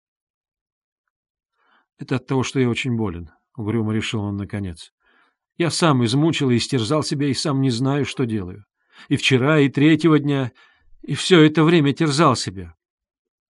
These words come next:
Выздоровлю и не буду терзать себя.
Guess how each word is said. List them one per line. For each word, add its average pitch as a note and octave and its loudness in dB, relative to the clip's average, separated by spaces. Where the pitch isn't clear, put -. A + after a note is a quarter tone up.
Выздоровлю B2+ 2
и E3 -4
не A#2+ 2
буду F3 -2
терзать D#3+ 0
себя. F2 -12